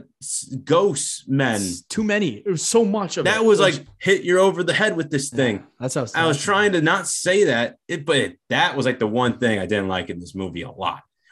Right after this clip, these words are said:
Speaker 1: was just the men. Uh, it was just weird. Either design them differently or just have a minute less. I
Speaker 2: Yeah.
Speaker 1: did not like it. It wasn't scary. It was just creepy and weird.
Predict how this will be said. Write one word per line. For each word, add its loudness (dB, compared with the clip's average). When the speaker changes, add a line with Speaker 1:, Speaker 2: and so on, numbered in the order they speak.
Speaker 1:
was -2
just -2
the -6
men. -6
Uh, -4
it 2
was 0
just -2
weird. 0
Either 0
design 0
them 0
differently -2
or -2
just -4
have -2
a 0
minute -2
less. -8
I 0
Speaker 2:
Yeah. -6
Speaker 1:
did 0
not -2
like -4
it. -12
It -4
wasn't 2
scary. 0
It 2
was 0
just -4
creepy -2
and 0
weird. -2